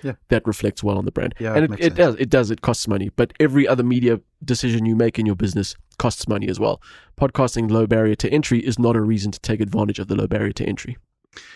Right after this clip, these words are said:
Speaker 2: One more thing I just want to add quickly is it's, it's a do or a don't, uh, depending on how you want to phrase it. Uh, and it's got to do with, um,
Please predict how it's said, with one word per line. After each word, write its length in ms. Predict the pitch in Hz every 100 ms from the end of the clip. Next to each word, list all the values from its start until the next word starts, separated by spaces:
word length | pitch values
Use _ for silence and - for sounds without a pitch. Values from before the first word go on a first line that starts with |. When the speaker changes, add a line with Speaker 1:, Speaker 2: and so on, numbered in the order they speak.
| - -
Speaker 2:
One 140 | 156
more 120 | 185
thing 180 | 160 139
I 60 | 120
just 220 | 127 -
want 140 | 123
to 80 | 117
add 160 | 113 110
quickly 460 | - - 113 107 -
is 400 | 113 104 - -
it's, 200 | 131 -
it's 180 | 135 -
a 40 |
do 260 | 123 143 139
or 180 | 127 110
a 40 |
don't, 340 | 101 107 - - -
uh, 160 | 110
depending 400 | 104 - 117 107
on 60 | 110
how 80 | 104
you 120 | 101
want 120 | 101
to 60 | 98
phrase 260 | 107 101
it. 140 | 98 - - _ _ -
Uh, 180 | 110 95
and 120 | 117
it's 140 | 113 -
got 140 | 127
to 80 | 120
do 220 | 104 117
with, 540 | 110 107 104 - - -
um, 420 | 107 104 104 101